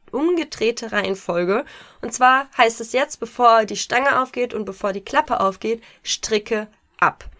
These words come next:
Das ist das Erste, weil sonst haben wir wieder unseren Gummizug-Effekt, äh, den wir früher in der Schule gemacht haben, um unsere Lehrer abzuschießen. Ähm, Strick ab,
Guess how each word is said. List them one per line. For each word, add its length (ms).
Das 140
ist 160
das 100
Erste, 380
weil 100
sonst 240
haben 140
wir 100
wieder 320
unseren 380
Gummizug-Effekt, 1120
äh, 240
den 160
wir 120
früher 220
in 80
der 120
Schule 260
gemacht 300
haben, 180
um 140
unsere 240
Lehrer 260
abzuschießen. 720
Ähm, 340
Strick 360
ab, 300